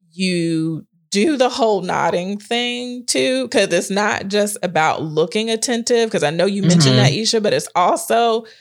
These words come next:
Speaker 1: so you stay awake. Because if you, I, and I'm so, so serious because you're s-,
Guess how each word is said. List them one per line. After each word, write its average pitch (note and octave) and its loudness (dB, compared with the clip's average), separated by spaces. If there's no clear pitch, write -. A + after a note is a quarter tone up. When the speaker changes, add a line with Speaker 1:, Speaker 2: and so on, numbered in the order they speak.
Speaker 1:
so C#4 2
you D4 2
stay F#4 0
awake. G#3+ 0
Because A3+ 2
if G3+ 2
you, G#3+ 2
I, A4 2
and C#4+ 2
I'm D4+ 0
so, B3 0
so A#3+ 0
serious G#3 -2
because G3 -2
you're C#4 2
s-, - -6